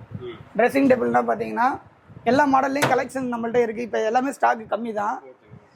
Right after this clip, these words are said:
Speaker 2: ஸ்டார்டிங் பாத்தீங்கன்னா நம்ம ட்ரெஸ்ஸிங் டேபிள் பாத்தீங்கன்னா நம்மள்ட்ட மூவாயிரத்தி ஐநூறு ரூபாயில இருந்து நம்மள்ட்ட இருக்கு.
Speaker 1: ம்.
Speaker 2: ஸ்டார்டிங் பிரைஸ் அந்த பக்கம் வச்சிருக்கேன், அதையும் காட்டிடுறேன் உங்களுக்கு.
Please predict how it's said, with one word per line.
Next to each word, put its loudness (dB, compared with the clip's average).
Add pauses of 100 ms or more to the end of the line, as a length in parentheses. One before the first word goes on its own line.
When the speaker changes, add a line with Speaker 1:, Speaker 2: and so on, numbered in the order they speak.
(440)
Speaker 2:
ஸ்டார்டிங் 2
பாத்தீங்கன்னா 0
நம்ம 2
ட்ரெஸ்ஸிங் 0
டேபிள் 0
பாத்தீங்கன்னா 0 (240)
நம்மள்ட்ட -2 (520)
மூவாயிரத்தி 4
ஐநூறு 0
ரூபாயில 4
இருந்து -4
நம்மள்ட்ட 0
இருக்கு. -6 (180)
Speaker 1:
ம். -20 (680)
Speaker 2:
ஸ்டார்டிங் 2
பிரைஸ் 4
அந்த 4
பக்கம் 0
வச்சிருக்கேன், 0
அதையும் 0
காட்டிடுறேன் -2
உங்களுக்கு. -6